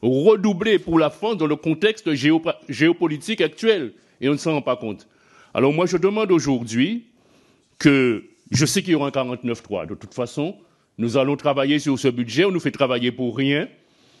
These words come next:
Nous allons faire adopter des amendements. Comme l'année dernière, il y avait deux cents millions. Mon camarade Christian Baptiste l'a dit. Et après, on nous a infligé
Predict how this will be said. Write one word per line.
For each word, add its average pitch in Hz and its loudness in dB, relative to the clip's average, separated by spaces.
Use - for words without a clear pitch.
Nous 139 2
allons 156 2
faire 156 -2
adopter 135 -2
des 127 -2
amendements. 131 -2
Comme 170 0
l'année 139 -2
dernière, 131 -2
il 147 -8
y 135 2
avait 127 -2
deux 143 0
cents 156 -4
millions. 135 -2
Mon 139 4
camarade 143 0
Christian 139 -2
Baptiste 123 -2
l'a 117 -2
dit. 151 -4
Et 131 4
après, 135 0
on 147 0
nous 135 -2
a - 0
infligé 190 -2